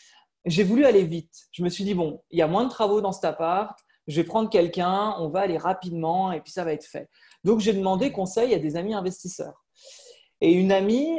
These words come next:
m'a conseillé... Euh, m'a conseillé, euh, quelqu'un. Et il se trouve que même si je n'accrochais pas plus que ça avec cette personne, euh, il me disait, euh, tout ce que je voulais entendre,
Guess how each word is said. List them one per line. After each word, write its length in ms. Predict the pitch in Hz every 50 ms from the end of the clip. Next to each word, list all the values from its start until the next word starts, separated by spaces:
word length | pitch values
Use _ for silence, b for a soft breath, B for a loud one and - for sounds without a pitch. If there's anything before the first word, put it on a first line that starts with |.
| - - -
m'a 320 | 185 180 180 180 180 175
conseillé... 680 | 175 - 220 220 - - 233 220 214 214 226 233 233 220
Euh, 200 | 180 165 156 151 156 156 151 147 156 151 143 _ _ _ _
m'a 100 | 165 160
conseillé, 540 | 160 180 190 185 190 202 196 202 208 208 202
euh, 320 | 170 151 147 147 147 147 147
quelqu'un. 480 | - 175 156 156 - 156 165 214 269 - _ b b b b b b b b b _ _ _ _
Et 100 | 240 247
il 180 | 247 220 196 185
se 80 | -
trouve 420 | - - 240 277 320 330 - - -
que 340 | - 208 202 190 196 196 196
même 220 | 180 208 254 302 302
si 140 | - 214
je 100 | 180 175
n'accrochais 460 | 202 214 214 - - 220 190 - 208 196
pas 200 | 202 254 262 247
plus 400 | 254 - - 226 277 269 - -
que 100 | 233 214
ça 280 | 208 - - 214 208
avec 200 | 190 165 175 170
cette 200 | - 180 160 -
personne, 600 | - 160 156 - - 196 196 220 254 294 285 196 - - - _ -
euh, 300 | 160 156 151 151 151 151 - - _
il 180 | 226 233 240 247
me 160 | 226 220 220
disait, 680 | 185 190 196 180 185 202 196 208 233 247 254 254 233 - - 170
euh, 340 | 165 160 160 160 160 160
tout 180 | 160 160 - 294
ce 80 | 285 294
que 120 | 247 214
je 80 | 185 190
voulais 140 | 202 196
entendre, 420 | 180 175 175 - 156 143 143 143